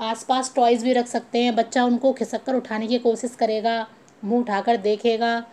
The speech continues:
तो ये सारी एक्टिविटी हम बच्चों के साथ करवा सकते हैं। बच्चे को हम कहानी सुना सकते हैं, बच्चों से बातें करें, कहानी सुनाएं, बच्चे उस चीज़ को बहुत ध्यान से सुनते हैं।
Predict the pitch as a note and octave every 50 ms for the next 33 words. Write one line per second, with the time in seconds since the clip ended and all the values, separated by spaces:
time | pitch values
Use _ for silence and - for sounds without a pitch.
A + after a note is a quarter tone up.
0 | - - - - - - - C4+ C4 B3+ C4+ C4 - B3+ A#3+ B3+ A#3+ A#3 A#3 -
1 | A#3+ A#3 G3+ - A#3+ B3 B3 A3+ G#3+ G#3+ - A3+ G#3 F#3+ A3+ A3+ - C4+ G#4 A#4+
2 | - - - - - B3+ A3+ G3+ G3 F#3 - - F3+ - _ - F3+ E3 E3+ E3
3 | D#3+ D#3+ - - _ _ - - - - _ _ _ _ _ _ - - - _
4 | - - - - - - - - - - C4 C4 - D#4+ D#4+ E4 E4+ E4+ E4+ -
5 | C#4+ A#3+ A#3+ B3+ C#4+ D4+ D4 D4+ C#4+ C#4+ C#4+ C#4 C#4+ C#4 - - - C#4 C4+ C#4
6 | C4 C4 C4 C4 C#4 C4+ B3 C#4+ C#4+ A3+ F3+ F#3 G3+ G3+ G#3+ - C4+ B3+ B3 C4
7 | B3 B3 B3+ B3+ B3+ B3+ - A#3+ G#3 G3+ G3+ A3 B3 B3 - - B3 A#3+ B3 B3
8 | B3 B3 G#3 A#3 A3+ A3+ - C4+ C4 B3 - - B3 A#3+ - - C4+ G#3+ G3 G3+
9 | G3+ A3+ G3+ F3+ E3+ G#3 F3 D#3+ E3+ G3+ A#3 A#3+ - B3+ - - - A3+ G#3 G#3
10 | A3+ A3+ A#3 A#3+ A#3+